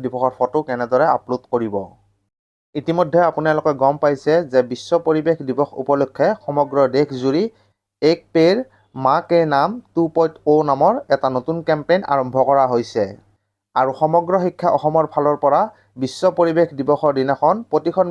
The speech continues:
বিদ্যালয়কে অতি কমেও পাঁচখনকৈ গছপুলি ৰোপণৰ ফটো ইক'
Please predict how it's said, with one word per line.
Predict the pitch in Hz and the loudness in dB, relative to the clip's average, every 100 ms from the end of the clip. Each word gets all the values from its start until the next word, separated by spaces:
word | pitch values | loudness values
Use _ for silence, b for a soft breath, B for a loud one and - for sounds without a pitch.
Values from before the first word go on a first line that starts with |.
| 151 | -2
বিদ্যালয়কে | 127 143 147 143 135 170 269 b b _ - | -2 0 4 4 4 2 0 b b _ -4
অতি | 151 156 202 | -2 0 0
কমেও | 175 170 175 190 | 0 2 2 2
পাঁচখনকৈ | 170 160 - 190 175 175 175 | -2 -2 -4 -2 2 0 2
গছপুলি | 139 - - 185 175 | -2 -2 -2 0 2
ৰোপণৰ | 147 156 160 151 | 2 0 0 0
ফটো | 147 - 170 254 - _ _ - | -2 0 0 0 -6 _ _ -6
ইক' | 147 | -2